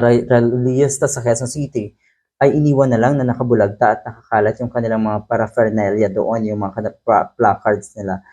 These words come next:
Pero ang seste, may video na kumalat na bago pa man ibalita ng S M N I na kuno nga ay nagkalat na lang, abay kinalat pala na lang nila. Ang totoo, yung mga re-, reliyista na yon, aktivista na yon, ay itinabi yung mga basura nila sa basurahan.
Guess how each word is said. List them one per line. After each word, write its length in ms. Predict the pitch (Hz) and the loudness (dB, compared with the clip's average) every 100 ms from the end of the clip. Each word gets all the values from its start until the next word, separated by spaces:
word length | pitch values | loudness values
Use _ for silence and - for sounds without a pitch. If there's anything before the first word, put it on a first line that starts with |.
| _ _ | _ _
Pero 240 | 190 196 | 4 4
ang 80 | 190 | 4
seste, 640 | 190 165 - - 101 - _ - | 2 0 0 -2 -2 -4 _ -2
may 160 | 156 156 | 2 2
video 400 | 127 180 196 214 | 2 0 0 0
na 80 | 208 | 0
kumalat 800 | 151 131 135 139 104 95 95 _ _ - | 0 2 4 4 4 2 -2 _ _ -2
na 400 | 151 147 135 117 | 2 4 4 2
bago 400 | 117 147 170 190 | 2 2 2 0
pa 80 | 165 | 2
man 160 | 156 | 0
ibalita 480 | 139 127 131 160 147 | 0 0 0 0 -2
ng 160 | 131 110 | -2 -4
S 240 | 127 143 | -4 -2
M 80 | 131 120 | -2 -2
N 80 | 113 | -2
I 80 | |
na 80 | 120 | -4
kuno 320 | 117 127 123 | -2 -2 0
nga 160 | 139 127 | 2 2
ay 160 | 120 117 | 2 -2
nagkalat 480 | 113 147 151 139 | 0 2 2 2
na 80 | 120 | -2
lang, 180 | 107 95 - _ | -4 -4 -8 _
abay 240 | - 277 285 | 0 0 2
kinalat 480 | 294 214 175 190 | 2 2 2 2
pala 160 | 190 175 | 2 2
na 160 | 170 151 | 2 4
lang 320 | 143 139 131 | 2 0 0
nila. 480 | 127 123 139 110 - | 4 4 4 0 -6
Ang 160 | 151 | -2
totoo, 480 | 196 196 208 147 135 | 0 2 4 4 4
yung 240 | 165 170 | 0 -2
mga 60 | 156 | 2
re-, 280 | 147 147 131 139 139 139 | 4 4 0 -4 2 2
reliyista 560 | 131 139 185 190 196 | 2 4 2 4 0
na 80 | 165 | 2
yon, 240 | 147 151 117 | 2 0 -2
aktivista 560 | - 139 156 - - | -6 -10 -8 -4 2
na 160 | 170 165 | 2 2
yon, 320 | 156 117 120 _ _ - | 2 0 -4 _ _ 0
ay 160 | 165 180 | 2 4
itinabi 480 | 185 180 156 208 262 | 4 4 6 4 2
yung 160 | 196 | 2
mga 120 | 151 | 2
basura 440 | 135 127 139 117 110 | 2 0 -2 -2 -2
nila 240 | 107 120 | -2 -4
sa 80 | - | -2
basurahan. 640 | 110 101 110 98 110 104 | -2 -2 -2 -4 -4 -6